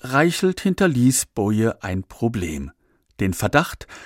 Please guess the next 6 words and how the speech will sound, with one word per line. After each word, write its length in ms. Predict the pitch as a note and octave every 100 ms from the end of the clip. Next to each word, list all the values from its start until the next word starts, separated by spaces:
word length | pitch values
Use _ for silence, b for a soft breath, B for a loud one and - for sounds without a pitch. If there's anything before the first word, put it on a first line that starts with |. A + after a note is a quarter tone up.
| B B -
bei 120 | G2
Bild 360 | - F3+ G3 -
herrsche 420 | A#2 B2 - -
eine 240 | G2 F2
frauenfeindliche 1040 | - - E2+ G2 G#2 - G#2 G2+ G2+ A2+ G#2+
Redaktionskultur. 1120 | G#2 G#2+ - C#3 C3 - - G2 - D#2+